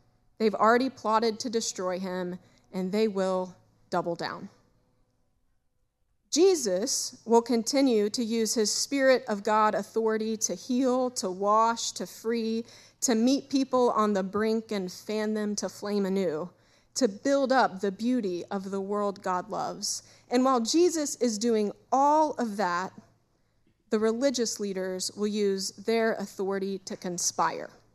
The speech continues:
to bruise him, and then to break him,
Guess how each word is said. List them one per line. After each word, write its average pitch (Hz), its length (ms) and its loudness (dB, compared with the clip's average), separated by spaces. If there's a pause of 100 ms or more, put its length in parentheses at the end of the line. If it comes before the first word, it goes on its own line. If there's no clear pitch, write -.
(760)
to 233 100 2
bruise 208 440 2
him, 196 340 -10 (840)
and 196 180 -2
then 180 200 -6
to 226 120 -4
break 202 340 -4
him, 190 300 -12